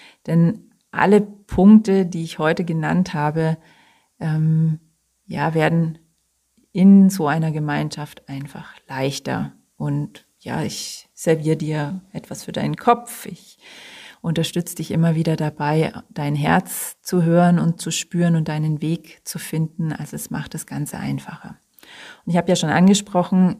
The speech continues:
ich habe da gerade wieder eine größere Umstrukturierung gemacht, so dass ich einfach noch mehr die Klugakademie zu dem gemacht habe,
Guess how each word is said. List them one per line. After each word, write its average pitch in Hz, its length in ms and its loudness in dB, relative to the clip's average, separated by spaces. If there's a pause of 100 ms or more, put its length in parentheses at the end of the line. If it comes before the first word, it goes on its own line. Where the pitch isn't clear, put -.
ich - 340 -14
habe 165 200 -10
da 170 120 -6
gerade 156 360 -4
wieder 151 180 -4
eine 147 440 -2
größere 156 440 -2
Umstrukturierung 175 1040 2
gemacht, 160 420 -2
so 160 140 -8
dass 156 220 -10
ich - 340 -16 (420)
einfach 165 340 -2
noch 170 360 2
mehr 160 320 2
die 156 100 -4
Klugakademie 156 880 -4
zu 156 160 -8
dem 156 280 0
gemacht 151 460 -2
habe, - 220 -6